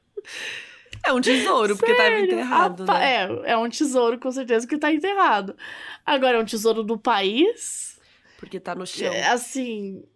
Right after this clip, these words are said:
Speaker 2: né, complicado esse golpe aí do xerife. Alice e o Adam, né, foram lá reclamar e falar que, assim, "Olha, essa justificativa não faz o menor sentido. Devolve o meu dinheiro aí." Mas o xerife, gente, tava nem aí, ele ficou mesmo com o dinheiro.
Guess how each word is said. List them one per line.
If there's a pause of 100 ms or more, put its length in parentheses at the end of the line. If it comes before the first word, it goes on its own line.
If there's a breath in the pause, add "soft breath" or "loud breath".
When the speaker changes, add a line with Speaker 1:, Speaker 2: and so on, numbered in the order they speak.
(120)
Speaker 2:
né,
complicado
esse
golpe
aí
do
xerife. (280 loud breath)
Alice
e
o
Adam,
né,
foram
lá
reclamar
e
falar
que,
assim,
"Olha,
essa
justificativa
não
faz
o
menor
sentido. (500 loud breath)
Devolve
o
meu
dinheiro
aí." (480 soft breath)
Mas
o
xerife,
gente, (360)
tava
nem
aí,
ele
ficou
mesmo
com
o
dinheiro.